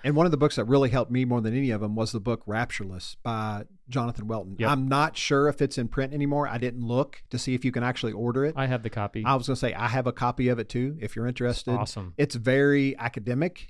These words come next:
Speaker 1: but
Speaker 2: Mm-hmm.
Speaker 1: it's very thorough. And that's really what helped me more than anything.
Speaker 2: Yep.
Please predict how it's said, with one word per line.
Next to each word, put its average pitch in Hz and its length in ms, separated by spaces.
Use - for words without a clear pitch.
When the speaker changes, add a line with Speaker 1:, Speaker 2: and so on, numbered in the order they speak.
Speaker 1:
but 135 200
Speaker 2:
Mm-hmm. 127 80
Speaker 1:
it's 110 80
very 127 420
thorough. 101 720
And 127 120
that's 131 300
really 127 260
what 110 160
helped 117 200
me 113 140
more 110 180
than 101 140
anything. 98 500
Speaker 2:
Yep. 117 220